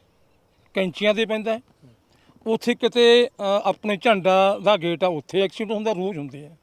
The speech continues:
ਜਾਂ ਕੈਂਚੀਆਂ ਤੋਂ ਅਗਲੇ ਪਾਸੇ ਕਿਸੇ ਦੀ ਲੱਤ ਟੁੱਟਦੀ ਹੈ, ਕਿਸੇ ਦੀ ਬਾਂਹ ਟੁੱਟਦੀ ਹੈ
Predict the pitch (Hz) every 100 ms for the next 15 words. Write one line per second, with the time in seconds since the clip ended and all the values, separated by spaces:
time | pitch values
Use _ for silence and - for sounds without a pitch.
0 | _ _ _ _ _ _ - 165 220 247
1 | 254 247 - 262 240 175 147 135 - _
2 | _ _ _ _ _ _ _ _ _ _
3 | - - 349 196 165 196 160 185 208 208
4 | _ _ _ _ _ - 226 233 226 156
5 | 180 233 214 208 226 226